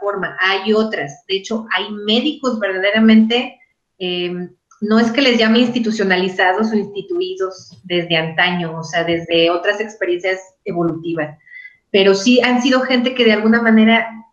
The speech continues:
siempre han estado consagradas hacia el sanar o en el beneficio de los demás. De hecho, hay seres que eligen, o porque a fin de cuentas todos elegimos regresar y encarnar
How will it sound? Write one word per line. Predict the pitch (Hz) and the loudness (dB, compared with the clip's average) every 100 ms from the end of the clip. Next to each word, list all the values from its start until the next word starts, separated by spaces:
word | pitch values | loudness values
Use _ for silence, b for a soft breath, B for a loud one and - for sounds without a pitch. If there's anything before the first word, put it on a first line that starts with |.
| _ _ | _ _
siempre | _ 254 247 240 | _ -2 0 2
han | 254 | 0
estado | 254 247 240 240 247 226 - - _ _ _ _ _ | -2 -2 0 2 2 0 -4 -12 _ _ _ _ _
consagradas | 220 202 202 - 196 196 202 208 254 - - - B B B _ - | 0 0 -2 0 0 2 2 2 2 -2 -8 -20 B B B _ -6
hacia | 185 185 - - 202 190 185 180 180 175 175 175 - - | -4 -4 -8 -10 -4 0 2 2 2 2 2 0 -4 -2
el | 214 220 | -2 -2
sanar | - 202 196 214 269 - - _ _ _ | -2 -2 0 0 0 -4 -14 _ _ _
o | - 202 | -4 -2
en | 196 | -2
el | 190 | -2
beneficio | 185 185 185 214 226 220 | -4 -6 -8 -10 -4 -2
de | 202 | -2
los | 175 | -6
demás. | 185 202 233 220 208 | -4 -2 0 0 0
De | 214 | 0
hecho, | 220 247 233 | 2 2 4
hay | 233 247 233 B B _ | 4 2 0 B B _
seres | _ - 220 233 320 330 - | _ -4 0 2 2 0 -2
que | - 202 | -2 0
eligen, | 196 202 277 - 254 226 240 247 - | 0 0 -2 -2 -2 0 -2 -6 -12
o | 196 185 180 190 | -8 -6 -6 -8
porque | 190 196 | -4 0
a | 190 | 2
fin | 220 | 2
de | 220 | 2
cuentas | 220 220 220 | 0 -2 -2
todos | 220 226 226 | 0 0 0
elegimos | 202 180 208 214 | -4 -4 -4 -4
regresar | 220 175 170 165 190 190 190 | -2 -2 -4 0 0 0 -6
y | 214 | -8
encarnar | 180 165 170 160 165 196 | -8 -4 -6 -6 -8 -10